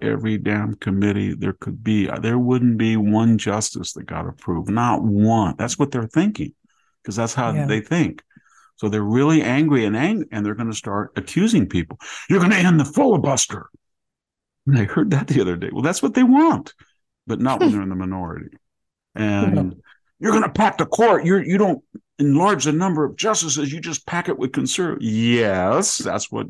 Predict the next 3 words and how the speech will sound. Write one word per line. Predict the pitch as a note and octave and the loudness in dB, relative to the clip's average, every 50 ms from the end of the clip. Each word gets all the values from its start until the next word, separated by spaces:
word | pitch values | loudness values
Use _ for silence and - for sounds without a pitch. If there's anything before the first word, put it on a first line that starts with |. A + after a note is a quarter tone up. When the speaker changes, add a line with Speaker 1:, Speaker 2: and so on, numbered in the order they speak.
| - - | -10 -8
Speaker 1:
administrations | - G#2+ A2 A2 B2 B2 B2+ - B2+ B2 B2+ C3 - D3+ D3 C#3 C#3+ | -4 -2 -2 0 0 0 0 0 0 0 0 0 2 2 2 2 2
do. | - F#3+ A3+ A#3+ G#3+ G2+ F2+ - - - - - - - - - - - - - - - _ _ _ _ _ _ - | 2 2 2 4 2 2 0 -2 -6 -14 -20 -20 -20 -20 -20 -20 -20 -20 -20 -20 -20 -20 _ _ _ _ _ _ -6
And | G2 G2+ G2 G2 G2 F#2+ F#2 F#2 F#2 - - - - - | -4 -2 -2 0 -2 -2 -2 -2 -2 -4 -6 -8 -12 -16